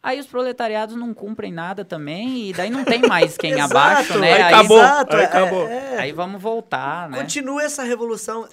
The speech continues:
Speaker 2: essa luta de classes,
Speaker 1: É.
Speaker 2: entre aspas, aí, né?
Speaker 3: Muito
Speaker 2: Um
Speaker 3: bom.
Speaker 2: tentando sobrepor o outro.
Speaker 3: Sensacional isso.
Speaker 2: É.
Speaker 1: E vamos que vamos, né?
Speaker 2: Vamos que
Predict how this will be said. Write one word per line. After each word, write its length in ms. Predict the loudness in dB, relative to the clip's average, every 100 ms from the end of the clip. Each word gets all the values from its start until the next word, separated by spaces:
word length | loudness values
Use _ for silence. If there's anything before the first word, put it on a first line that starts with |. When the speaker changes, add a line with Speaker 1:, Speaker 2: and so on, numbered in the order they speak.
| _ -14
Speaker 2:
essa 240 | -12 -10 -10
luta 420 | -8 -10 -8 -10
de 100 | -8
classes, 480 | -6 -6 -6 -12 -12
Speaker 1:
É. 60 |
Speaker 2:
entre 200 | -12 -4
aspas, 480 | -2 -2 -4 -8 -6
aí, 340 | -6 -8 -12
né? 160 | -12 -10
Speaker 3:
Muito 140 | -10 -8
Speaker 2:
Um 20 |
Speaker 3:
bom. 40 |
Speaker 2:
tentando 440 | -8 -6 -6 -6 -10
sobrepor 420 | -18 -18 -20 -20
o 80 | -18
outro. 180 | -18 -20
Speaker 3:
Sensacional 680 | -20 -18 -18 -16 -14 -14
isso. 140 | -16 -14
Speaker 2:
É. 60 | -8
Speaker 1:
E 20 |
vamos 300 | -4 -4 -6
que 100 | -8
vamos, 340 | -4 -4 -4
né? 100 | -6
Speaker 2:
Vamos 160 | -6
que 40 | -8